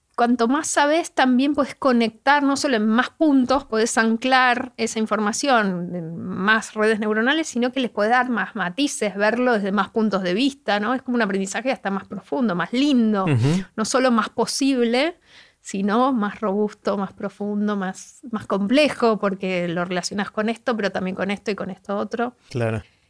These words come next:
Speaker 1: Y eso me, me, a ver, me haces pensar en una de las que tenía anotada acá, que es enten-, para mí es como una,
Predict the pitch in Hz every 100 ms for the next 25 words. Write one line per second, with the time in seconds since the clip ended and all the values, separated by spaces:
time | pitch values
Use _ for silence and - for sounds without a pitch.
0 | _ 220 262 302 302 254 220 - 214 214
1 | 202 220 254 233 269 262 254 254 247 247
2 | 262 226 202 202 208 220 208 208 220 208
3 | 226 240 226 226 - - _ - - _
4 | _ - 220 220 220 226 214 214 _ _
5 | _ _ - - - 202 - 226 202 233
6 | 254 262 233 226 220